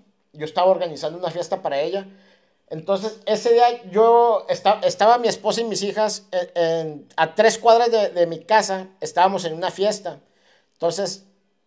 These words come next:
eh, yo le digo a mi vieja, a mi esposa, le digo, "¿Sabes qué? Voy a la casa", porque estaba esperando a la, a la que iba a limpiar mi casa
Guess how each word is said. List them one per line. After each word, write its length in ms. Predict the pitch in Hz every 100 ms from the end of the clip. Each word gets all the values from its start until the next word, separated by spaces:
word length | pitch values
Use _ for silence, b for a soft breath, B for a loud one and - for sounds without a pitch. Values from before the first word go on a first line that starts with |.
| _ _ _ -
eh, 140 | 156
yo 100 | 170
le 120 | 196
digo 140 | 196 202
a 40 |
mi 140 | 196
vieja, 360 | 190 208 190 196
a 60 | 165
mi 100 | 160
esposa, 320 | - 196 180
le 80 | 170
digo, 180 | 180
"¿Sabes 220 | 165 190 190
qué? 100 | 214
Voy 180 | 190 202
a 80 |
la 220 | 214 202 -
casa", 340 | 185 196 196
porque 240 | 196 156
estaba 260 | 160 - 175
esperando 480 | 190 185 170 175 190
a 60 |
la, 80 | 196
a 160 | 185 165
la 160 | 160 -
que 80 |
iba 100 | 165
a 40 | 190
limpiar 420 | 180 147 165 180
mi 160 | 190 190
casa 380 | 175 151 160